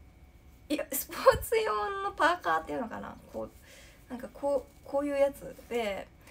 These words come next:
本当はこのパーカーじゃなくて、もう一個黒の普通のパーカー持ってるんですけど、そう、そっちを着る予定だったんですけど、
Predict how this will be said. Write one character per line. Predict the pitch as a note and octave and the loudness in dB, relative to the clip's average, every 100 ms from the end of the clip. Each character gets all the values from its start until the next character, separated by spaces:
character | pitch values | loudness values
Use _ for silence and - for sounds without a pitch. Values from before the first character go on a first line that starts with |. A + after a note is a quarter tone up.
| - | -18
本 | - G4+ B4 | -6 -4 4
当 | A#4+ | 6
は | A#4+ | 6
こ | A#4+ G4+ | 4 2
の | F4 | 2
パ | F4 D#4+ | 2 2
ー | |
カ | D#4 | 2
ー | D#4 | 0
じ | |
ゃ | C#4+ | 0
な | A#3+ | -2
く | C#4 | -6
て、 | - G3+ | -8 -6
も | G3+ C4 F#4+ | -4 0 0
う | |
一 | A4 | 0
個 | - | -4
黒 | B3+ D#4 C4+ | -4 0 0
の | G#3+ G#3+ | 0 -8
普 | - | -12
通 | A#3 | -8
の | A3 A3 | -8 -8
パ | - | -8
ー | A3 | -10
カ | A3+ | -8
ー | A3 | -8
持 | A3 | -8
っ | |
て | A3 G#3 | -8 -12
る | G#3 | -10
ん | |
で | G3+ | -12
す | G#3+ | -14
け | - G3+ | -12 -8
ど、 | G#3 G#3 F#3+ - - - - - - - - - - - - - - | -6 -6 -8 -12 -18 -20 -20 -20 -20 -20 -20 -20 -20 -20 -20 -20 -16
そ | A3 | -14
う、 | G#3+ | -10
そ | - | -6
っ | B3+ | -2
ち | - | 6
を | C5 | 6
着 | - A#4 | 6 0
る | |
予 | G4+ G4 | 2 0
定 | F#4 F#4+ | -2 -2
だ | G4 | -2
っ | G4+ | -2
た | B3+ | -4
ん | A3 | -4
で | G3+ | -6
す | A3 | -10
け | - G#3 | -12 -10
ど、 | G#3+ G#3 G3 F#3+ | -10 -8 -8 -10